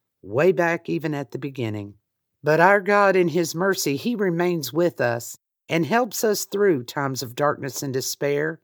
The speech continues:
and the storms in our life if we keep moving forward in faith towards our destination in the same way as my friend did on the interstate that day.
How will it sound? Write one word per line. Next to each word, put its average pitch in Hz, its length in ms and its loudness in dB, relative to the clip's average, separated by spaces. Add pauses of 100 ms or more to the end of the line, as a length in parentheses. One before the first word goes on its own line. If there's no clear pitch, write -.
(120)
and 131 160 -4
the 131 60 -2
storms 156 640 0
in 156 80 -2
our 147 180 0
life 139 440 -2 (300)
if 160 220 -4
we 196 160 6
keep - 300 -4
moving 208 420 2
forward 190 400 4
in 175 140 0
faith 175 480 0 (180)
towards 175 420 2
our 254 140 2
destination 160 1000 -2 (180)
in 135 160 -4
the 127 100 -2
same 214 480 -2
way 175 260 2
as 160 160 -2
my 160 200 0
friend 202 400 -4
did 120 320 0 (240)
on 131 140 -2
the 139 100 -4
interstate 131 680 -2
that 120 180 -2
day. 107 380 -6